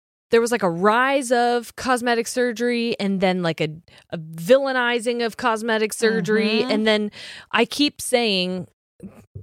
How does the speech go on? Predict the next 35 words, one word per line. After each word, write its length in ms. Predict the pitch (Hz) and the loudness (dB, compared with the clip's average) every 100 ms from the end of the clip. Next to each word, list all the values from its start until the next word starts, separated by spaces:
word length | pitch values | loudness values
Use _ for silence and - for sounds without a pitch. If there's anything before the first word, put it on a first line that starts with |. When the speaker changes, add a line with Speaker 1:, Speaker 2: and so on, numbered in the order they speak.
| - - - - | -20 -20 -20 -4
Speaker 1:
my 160 | 208 | -4
favorite 320 | 202 247 247 240 | 0 0 0 -2
thing 140 | 214 | -2
is 140 | 196 165 | -2 -2
duality. 760 | 196 185 180 180 180 190 190 - | 0 2 2 0 0 -4 -6 -6
Speaker 2:
Yeah. 240 | 208 190 - | -6 -6 -10
Speaker 1:
Shane 320 | - 214 202 202 - _ | -2 0 0 -2 -8 _
mocks 420 | 202 185 165 - | -2 0 0 -2
me. 100 | - | -2
He's 120 | 208 | 0
like, 120 | 202 196 | 0 0
"I 60 | |
wish 180 | 196 220 | 0 0
there 100 | 262 | 0
was 140 | 262 | 0
another 500 | 226 185 170 165 175 | 0 2 2 2 2
word 440 | 165 151 156 151 135 | 0 0 0 0 -2
for 180 | - 147 | -4 -2
duality 640 | 139 143 143 139 139 127 | -2 -2 0 -2 -2 -2
other 260 | - 151 147 | -2 0 0
than 120 | 151 | 0
duality 500 | 156 147 143 151 156 | 0 0 0 0 -2
because 280 | 156 147 147 | -4 -4 -4
the 140 | 165 | 0
amount 240 | 156 156 156 | 0 0 -2
of 40 | 165 | -2
times 260 | 170 160 | -4 -4
you 60 | 160 | -6
say 240 | - 147 | -4 -4
it 140 | 147 113 | -2 -2
is 160 | 147 - | -4 -8
just 180 | 139 | -8
ridiculous." 680 | 143 - 131 - 151 156 170 - | -8 -10 -10 -6 -2 0 0 -4
Speaker 2:
<laughs> 40 | - - - - - | -6 -10 -10 -12 0
Speaker 1:
Um, 460 | 202 185 165 139 | 2 4 2 -4